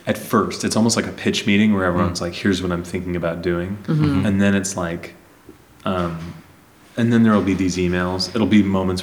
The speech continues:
Speaker 1: where it's like, "Hey, we're gonna release a trailer, so everyone
Speaker 2: Mm-hmm.
Speaker 1: needs to have a finished shot." And that actually happened kind of early,
Speaker 3: That
Speaker 1: that
Speaker 3: did
Speaker 1: there was a
Speaker 3: happen pretty
Speaker 1: demand for
Speaker 3: early.
Speaker 1: a finished shot.
Speaker 2: Mm-hmm.
Speaker 1: And even for that, it was like,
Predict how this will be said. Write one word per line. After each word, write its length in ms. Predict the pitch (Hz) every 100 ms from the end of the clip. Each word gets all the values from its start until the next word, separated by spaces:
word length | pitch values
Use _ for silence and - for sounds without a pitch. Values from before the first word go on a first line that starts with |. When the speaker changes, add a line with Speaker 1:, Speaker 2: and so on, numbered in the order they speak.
| -
Speaker 1:
where 80 | 90
it's 140 | -
like, 180 | 90 90 117
"Hey, 120 | 107
we're 140 | 95 92
gonna 180 | 180 90
release 200 | 90 87
a 40 |
trailer, 440 | 87 - 87 85 85
so 200 | - 92
everyone 280 | 90 95 87
Speaker 2:
Mm-hmm. 60 |
Speaker 1:
needs 160 | 87 - 92
to 60 |
have 140 | 87 85
a 60 | 85
finished 400 | - 95 87 -
shot." 420 | - 80 78 - - - - - -
And 140 | 101 95
that 100 | 107
actually 220 | 104 - 87
happened 240 | 87 87
kind 160 | 90 85
of 120 | 82
early, 340 | 92 90 82 85
Speaker 3:
That 60 |
Speaker 1:
that 140 | 165 170
Speaker 3:
did 100 | 156
Speaker 1:
there 100 | 180
was 120 | 160
a 20 |
Speaker 3:
happen 100 | 147
pretty 160 | 147 85
Speaker 1:
demand 260 | 82 - 92
for 60 |
Speaker 3:
early. 100 | 87
Speaker 1:
a 40 | 87
finished 320 | 95 87 -
shot. 160 | 92 85 -
Speaker 2:
Mm-hmm. 220 | - 104 98
Speaker 1:
And 220 | 95 95
even 220 | 110 107
for 140 | -
that, 200 | 95 90 87
it 40 |
was 100 | 85
like, 140 | 87